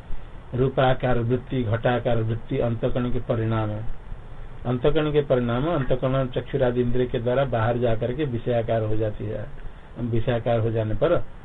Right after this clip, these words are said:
उसका, उसकी वृत्ति है, विषयाकार होती है, विषयाकार परिणाम। उसी वृत्ति में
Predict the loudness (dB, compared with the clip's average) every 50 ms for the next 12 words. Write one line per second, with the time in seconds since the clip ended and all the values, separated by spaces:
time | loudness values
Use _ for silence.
0 | -14 -10 -6 -4 -4 -4 -2 0 2 4 4 4 2 2 0 -2 -6 -4 -4 -4
1 | -2 -2 -2 -4 -2 0 2 2 4 4 4 4 4 2 2 2 2 2 2 0
2 | 0 0 0 -2 -2 -2 -6 -6 -2 -2 -2 -2 -4 -8 -12 -12 -8 -6 -4 -2
3 | 0 0 0 0 2 0 0 0 4 4 4 6 6 4 2 2 0 -4 -8 -10
4 | -12 -12 -14 -12 -14 -14 -14 -8 -4 0 0 2 2 2 0 0 0 -4 -2 0
5 | 0 0 2 2 2 2 2 2 2 2 2